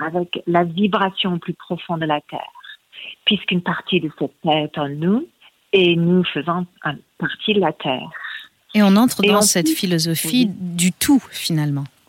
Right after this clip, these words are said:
Speaker 1: C'est une philosophie du tout. En fait, tout le but du yoga,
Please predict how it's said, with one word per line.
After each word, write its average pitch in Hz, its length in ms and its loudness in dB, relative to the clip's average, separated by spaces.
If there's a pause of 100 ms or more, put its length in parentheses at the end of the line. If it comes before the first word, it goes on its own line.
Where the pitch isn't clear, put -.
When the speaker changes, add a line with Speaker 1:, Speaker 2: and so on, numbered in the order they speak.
(120)
Speaker 1:
C'est 175 160 -4
une 165 100 -4
philosophie 160 520 -4
du 170 140 0
tout. - 140 -4
En 156 80 0
fait, 175 220 -8
tout - 160 -4
le 196 120 4
but 185 280 -4
du 170 120 -8
yoga, 156 480 -6